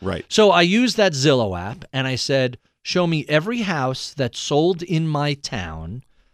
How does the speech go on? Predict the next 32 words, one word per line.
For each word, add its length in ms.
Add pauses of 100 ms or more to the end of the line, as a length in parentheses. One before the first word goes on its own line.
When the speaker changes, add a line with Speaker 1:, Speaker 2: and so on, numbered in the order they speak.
(280)
Speaker 2:
with 340
this 300
many 220
bed-, 340
three 280
bedrooms, 760 (380)
two 200
baths, 640 (460)
this, 460
this 320
much, 560 (120)
you 140
know, 300
and, 360
and 220
then 80
I 80
looked 220
at 80
them 280 (500)
and 180
I 100
said, 400 (100)
"Everything 600
that 200
sold 840 (640)
at 320 (520)
or 220
above 800
my 240
price 420
point," 480